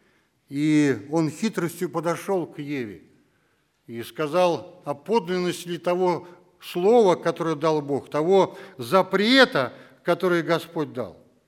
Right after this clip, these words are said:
чтобы они не вкушали плодов от дерева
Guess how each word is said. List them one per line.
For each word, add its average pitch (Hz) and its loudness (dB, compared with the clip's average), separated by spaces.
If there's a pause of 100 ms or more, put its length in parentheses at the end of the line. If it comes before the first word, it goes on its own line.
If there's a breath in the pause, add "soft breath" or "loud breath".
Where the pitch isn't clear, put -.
(380)
чтобы 165 -2 (440 loud breath)
они 170 0
не 190 2
вкушали 202 2
плодов 170 0
от 147 -6
дерева 147 0